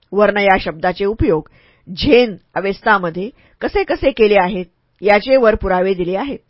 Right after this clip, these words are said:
एका विशिष्ट धर्माची पूजा करणारा वर्ग या अर्थाने वर्ण हा झेंद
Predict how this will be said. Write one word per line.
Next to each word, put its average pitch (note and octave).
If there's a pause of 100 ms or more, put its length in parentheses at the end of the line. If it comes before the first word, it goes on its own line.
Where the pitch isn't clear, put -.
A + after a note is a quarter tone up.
(360)
एका G3+
विशिष्ट A3
धर्माची G3
पूजा F#3
करणारा E3+
वर्ग G#3 (400)
या A3+
अर्थाने F#3
वर्ण B3
हा G3 (400)
झेंद C4+